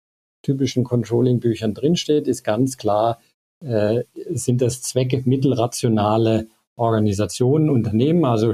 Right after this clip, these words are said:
ganz salopp gesagt, oben wird gedacht, unten wird gemacht. Die Rationalität ist alles, was auf den, diesen einen von oben, meistens in der Hierarchie oben gesetzten Zweck, Gründer, Geschäftsführer, Eigentümer, was weiß ich, gesetzt wird, das wird dann im Weiteren als rational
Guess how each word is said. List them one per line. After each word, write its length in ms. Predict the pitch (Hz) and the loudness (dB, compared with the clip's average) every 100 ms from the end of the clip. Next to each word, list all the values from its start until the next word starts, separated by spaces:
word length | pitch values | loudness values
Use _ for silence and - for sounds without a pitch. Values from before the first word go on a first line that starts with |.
| 104 | -2
ganz 320 | 131 123 127 | -2 0 0
salopp 320 | 117 110 135 | -2 0 -2
gesagt, 400 | - 117 110 - | -2 0 0 -2
oben 280 | - 135 120 | -2 0 2
wird 160 | 110 - | 0 -4
gedacht, 400 | 110 113 113 - | -4 -4 -4 -6
unten 340 | 127 101 104 | -4 -2 -4
wird 180 | 107 - | -10 -12
gemacht. 380 | 110 135 165 - - - _ - | -4 -2 -2 -6 -20 -20 _ -6
Die 40 | |
Rationalität 800 | 120 123 - 117 110 110 123 143 | -4 -4 0 0 2 0 0 0
ist 180 | 139 131 | 0 -2
alles, 420 | 127 143 151 127 | -2 0 0 0
was 220 | 123 151 151 | 0 0 0
auf 340 | 143 135 131 _ _ _ - | 0 0 -2 _ _ _ 0
den, 340 | 131 117 113 | 2 2 2
diesen 300 | 135 165 165 | 2 2 2
einen 580 | 147 123 160 185 180 165 | 0 0 2 2 4 2
von 240 | - 131 | 0 0
oben, 380 | 143 160 180 170 | 2 2 2 2
meistens 400 | 127 135 135 139 | 2 0 0 0
in 80 | 143 | 2
der 120 | 127 | 2
Hierarchie 440 | 120 127 123 151 151 | 2 2 2 2 2
oben 300 | 143 139 123 | 2 2 2
gesetzten 500 | 113 123 - 127 110 | 2 0 -2 -2 -2
Zweck, 380 | - 120 - | 0 -2 -2
Gründer, 580 | - 139 143 131 120 135 | -4 0 2 2 2 -2
Geschäftsführer, 600 | 123 117 131 127 120 117 | -6 -2 -2 -2 -4 -4
Eigentümer, 480 | 123 127 127 123 117 | 0 0 0 0 -2
was 160 | 101 117 | -6 -12
weiß 120 | 117 | -12
ich, 160 | 127 | -10
gesetzt 420 | - 98 131 - 131 | -10 -4 -4 -2 -6
wird, 140 | 131 - - _ | -6 -6 -20 _
das 300 | - 123 127 | -2 -2 0
wird 240 | 127 123 120 | 0 0 0
dann 160 | 120 | 0
im 160 | 139 120 | 2 2
Weiteren 440 | 110 117 - 117 | 2 0 -2 -2
als 280 | 117 110 - | -2 -4 -4
rational 840 | 113 - - 107 104 117 127 127 | -6 -6 0 0 2 2 2 0